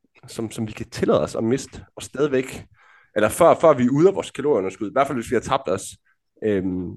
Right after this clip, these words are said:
det der svarer til, til fem hundrede gram om ugen, ikke? Det vil sige, at selv hvis vi nu skulle miste noget forbrænding på at være i bedre form, og, og fordi vi holder det samme aktivitetsniveau, så er det usandsynligt, hvis du har set et fint og flot vægttab, lad os sige et sted mellem fem og syv hundrede gram i ugen,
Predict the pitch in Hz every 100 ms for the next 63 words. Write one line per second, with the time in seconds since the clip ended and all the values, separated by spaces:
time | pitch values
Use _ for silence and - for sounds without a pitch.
0 | - 127 - 110 131 - 101 98 90 92
1 | - _ _ 110 - 135 120 120 123 107
2 | 120 151 117 104 123 117 - 127 120 98
3 | _ - - - _ _ _ - - -
4 | 202 110 85 - - 123 113 120 120 135
5 | - 120 135 101 104 95 113 101 - 110
6 | 95 90 110 113 113 127 113 82 62 -
7 | 90 87 90 117 95 117 101 113 107 110
8 | 104 139 - 101 - 147 165 170 165 143
9 | 170 165 131 120 - 180 143 92 87 -
10 | _ _ _ _ _ - 135 127 - 160
11 | 131 104 - - 170 127 104 - 123 123
12 | 123 123 107 95 - 107 - - - 117
13 | 104 127 131 113 - 135 104 143 127 110
14 | 117 113 117 127 135